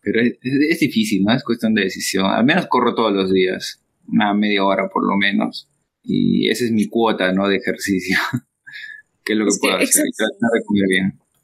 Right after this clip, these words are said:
Speaker 2: Ajá. O sea, al menos un noventa por ciento de las personas que van al gym, mm, particularmente yo no creo que lo hagan por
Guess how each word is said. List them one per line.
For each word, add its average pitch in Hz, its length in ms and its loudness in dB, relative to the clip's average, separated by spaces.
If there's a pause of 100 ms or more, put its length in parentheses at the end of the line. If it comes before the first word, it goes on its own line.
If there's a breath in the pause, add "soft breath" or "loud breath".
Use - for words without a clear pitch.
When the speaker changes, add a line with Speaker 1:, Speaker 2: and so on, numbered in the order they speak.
(160)
Speaker 2:
Ajá. 240 420 2 (540 loud breath)
O - 40 2
sea, 262 160 4 (500)
al 262 140 0
menos 330 480 2
un 269 260 4
noventa 220 500 2
por - 200 2
ciento 208 520 2 (140)
de 202 260 0
las 196 240 2
personas 220 560 0
que 190 120 4
van 190 260 2
al 185 140 0
gym, 202 300 -2 (920 loud breath)
mm, 233 220 2
particularmente 277 840 2
yo 294 120 4
no 370 120 4
creo 233 360 2 (260)
que 208 100 2
lo 202 120 4
hagan 208 360 0
por 196 520 0